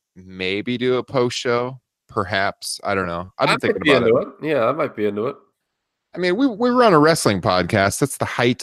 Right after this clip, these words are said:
Speaker 1: of wrestling
Speaker 2: Yes.
Speaker 1: interest. We
Speaker 2: I
Speaker 1: gotta,
Speaker 2: think we
Speaker 1: we gotta
Speaker 2: should.
Speaker 1: capitalize,
Speaker 2: It
Speaker 1: so
Speaker 2: depends
Speaker 1: I'm
Speaker 2: on what,
Speaker 1: down.
Speaker 2: yeah, it depends what my, God, last year I could have, <laughs> like, I was, I think I was just wandering around Bourbon Street looking for a microphone to
Speaker 1: Yeah,
Speaker 2: start
Speaker 1: I was gonna
Speaker 2: ranting
Speaker 1: say,
Speaker 2: at.
Speaker 1: did you go out that night? I can't remember.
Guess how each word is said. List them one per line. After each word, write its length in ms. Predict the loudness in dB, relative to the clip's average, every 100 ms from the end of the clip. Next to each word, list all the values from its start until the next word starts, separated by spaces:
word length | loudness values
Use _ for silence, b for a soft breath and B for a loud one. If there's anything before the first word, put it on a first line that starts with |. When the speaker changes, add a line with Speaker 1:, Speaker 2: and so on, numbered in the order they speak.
| -8
Speaker 1:
of 140 | 0
wrestling 320 | 0 2 0
Speaker 2:
Yes. 160 | 2 0
Speaker 1:
interest. 420 | -2 -8 -8 -16 -20
We 100 | -4
Speaker 2:
I 120 | 2
Speaker 1:
gotta, 140 | 4 4
Speaker 2:
think 80 | 4
we 60 |
Speaker 1:
we 60 | 2
gotta 160 | 2 2
Speaker 2:
should. 60 |
Speaker 1:
capitalize, 760 | 0 -2 -2 -4 -2 -4 -2 -2
Speaker 2:
It 100 | 0
Speaker 1:
so 80 | 2
Speaker 2:
depends 260 | 2 2
Speaker 1:
I'm 100 | 0
Speaker 2:
on 40 | -2
what, 80 | -6
Speaker 1:
down. 80 | -12 -2
Speaker 2:
yeah, 160 | 0
it 100 | 0
depends 240 | 0 0 0
what 100 | 0
my, 120 | -2
God, 400 | -2 -2 -2 0
last 400 | 0 0 -4 -8
year 180 | -6 -4
I 100 | -6
could 180 | -8 -12
have, 120 | -12 _ _ _ _ _ _ -20
<laughs> 960 | -20 -20 _ _ _ _ -20 -18 -6
like, 140 | -4 2
I 100 | 2
was, 220 | 2 2
I 120 | 2
think 120 | 4
I 40 | 4
was 140 | 2
just 140 | 0 0
wandering 480 | 4 4 4 0
around 600 | 2 2 2 0 -8 -10
Bourbon 360 | 0 2 2 0
Street 280 | -4 -8 -2
looking 300 | -2 -2 -6
for 160 | -2
a 60 | 0
microphone 540 | 0 -2 -4 -2 -2
to 60 | 0
Speaker 1:
Yeah, 140 | 2 2
Speaker 2:
start 120 | 2
Speaker 1:
I 40 | 0
was 80 | 0
gonna 140 | 0
Speaker 2:
ranting 160 | 2 2
Speaker 1:
say, 80 |
Speaker 2:
at. 60 | 2
Speaker 1:
did 120 | -2
you 120 | -4 0
go 160 | 2
out 180 | 4 2
that 180 | -2 -6
night? 220 | -8 -6
I 60 | -8
can't 200 | -8 -12
remember. 420 | -14 -18 -20